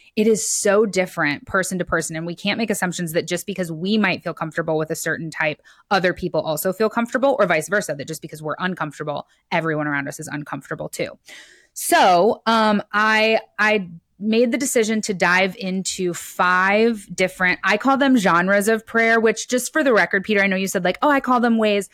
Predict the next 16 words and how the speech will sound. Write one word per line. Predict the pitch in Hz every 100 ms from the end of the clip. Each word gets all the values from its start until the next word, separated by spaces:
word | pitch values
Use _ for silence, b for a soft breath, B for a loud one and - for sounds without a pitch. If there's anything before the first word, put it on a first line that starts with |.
| B B
The | -
reason | 226 247 254 302
why | 285 262
I | 190
call | 190 208
them | 196 185
genres | 170 170 175 165 165
is | 185
because | 180 196 208 196 185 - B B
very | 220 247 370
similar | - 226 208 214 226
to, | 233 226
like, | 202 190 -
again, | 254 220 165
if |
we | -